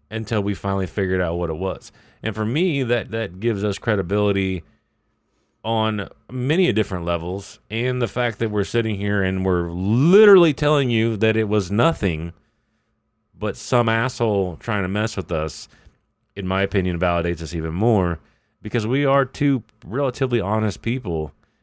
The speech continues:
and we have no desire to fake anything. That is not what we wanna do at all. And if we figure shit out and it turns out to be a fake,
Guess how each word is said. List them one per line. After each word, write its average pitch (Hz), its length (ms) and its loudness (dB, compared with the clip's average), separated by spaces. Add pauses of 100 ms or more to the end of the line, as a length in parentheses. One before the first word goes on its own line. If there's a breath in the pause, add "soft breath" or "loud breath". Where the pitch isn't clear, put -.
and 85 100 -8
we 123 80 -2
have 131 120 -2
no 104 240 4
desire 104 440 0
to 82 80 -4
fake - 480 -2
anything. 80 680 -4 (840)
That 107 180 0
is 82 140 -2
not 92 460 0
what 98 100 0
we 101 100 2
wanna 98 260 0
do 87 220 0
at 82 60 0
all. 87 320 0 (220 soft breath)
And 95 160 -4
if 85 160 -4
we 110 440 -4 (380 soft breath)
figure 117 340 0
shit 113 220 0
out 113 340 0
and 98 140 0
it 95 140 -2 (160)
turns 107 260 0
out 110 140 2
to 98 80 -6
be 104 120 0
a 90 60 2
fake, 110 460 -2